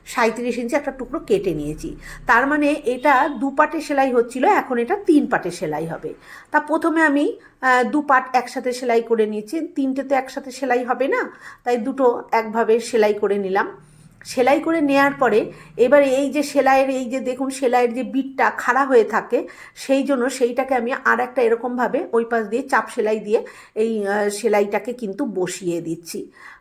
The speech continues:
মানে এতে হবে কি, সেলাইটা পুক্তও হবে খু-, আর পাকা সেলাইও হয়ে যাবে, কোনো জায়গা উঁচু হয়ে থাকবে না, একদম এরকম কাপড়ের সাথে কিন্তু এইভাবেই ও বসে থাকবে।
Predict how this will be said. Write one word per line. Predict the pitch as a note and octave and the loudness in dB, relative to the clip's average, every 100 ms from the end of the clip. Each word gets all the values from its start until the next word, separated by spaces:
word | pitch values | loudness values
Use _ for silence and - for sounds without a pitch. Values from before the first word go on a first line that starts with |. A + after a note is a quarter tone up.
| - | -6
মানে | A3+ A#3 | -4 -2
এতে | B3 B3 D4 C#4+ | -2 0 2 2
হবে | C#4 D4+ D4+ | 2 0 -2
কি, | C4 D4+ - | -4 -4 -6
সেলাইটা | - A3 A#3 A#3 C4 - _ _ | -2 2 2 2 -2 -4 _ _
পুক্তও | C4+ B3 - C#4+ D4+ D#4+ | -18 -18 -8 0 2 4
হবে | D4 A#3 F#4+ C#5 - _ _ | 2 0 -2 -4 -10 _ _
খু-, | B3+ | 2
আর | - G#3 - | 2 0 2
পাকা | A3 C4 C4+ | 0 2 -2
সেলাইও | C4+ C4+ C4+ C4+ | 0 0 2 2
হয়ে | B3 A3+ | 4 4
যাবে, | G#3 G3+ F4+ - - - | 2 0 -4 -6 -16 -6
কোনো | C4+ C4+ | 0 2
জায়গা | B3 A#3+ B3 | 2 2 2
উঁচু | G#4 C#4+ C#4+ D4+ C4 | 0 -2 -2 0 4
হয়ে | A#3 G#3 | 4 4
থাকবে | G3+ F3+ G3+ | 0 -4 -4
না, | A#3+ F#4+ - | -2 -4 -4
একদম | B3 B3 C#4+ | -6 -4 -2
এরকম | B3+ C#4 | -2 -2
কাপড়ের | C4+ G3+ A3+ A3 | 0 0 0 -2
সাথে | A3+ G#3+ B3 | -4 -8 -6
কিন্তু | A#3+ G#3+ A3 F#4 B4+ - - _ | -6 -6 -4 -4 -4 -8 -20 _
এইভাবেই | A3 A#3 G#3+ A3 C4 A#4+ - - - | -2 0 0 0 2 0 -2 -12 -8
ও | F3+ | -6
বসে | F#3 - D#3 | -6 -6 -6
থাকবে। | D#3 - - | -8 -10 -12